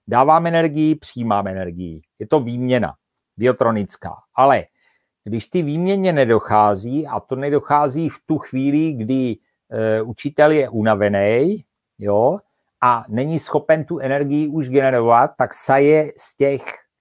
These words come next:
eh, lidí, jo, s kterýma tam je. A aby se to nedělo, tady to vysávání těch lidí, tak je potřeba se naučit, eh, promeditovat.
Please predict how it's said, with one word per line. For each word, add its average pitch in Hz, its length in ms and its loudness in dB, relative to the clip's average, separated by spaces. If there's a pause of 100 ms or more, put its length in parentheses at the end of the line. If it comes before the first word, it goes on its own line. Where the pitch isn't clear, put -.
(140)
eh, 113 200 -2
lidí, 113 400 -2 (500)
jo, 117 200 -2
s - 100 -8
kterýma 131 400 0
tam 135 220 0
je. 113 260 0 (480)
A 113 80 0
aby 151 180 2
se 196 140 0
to 220 180 2
nedělo, 151 480 4
tady 139 220 -4
to 170 140 -4
vysávání 147 640 0
těch 190 260 -6
lidí, 110 340 -8
tak - 220 -6
je 147 60 -6
potřeba 151 480 -4
se - 180 -6
naučit, 143 600 -4 (540)
eh, 107 220 0
promeditovat. 123 960 2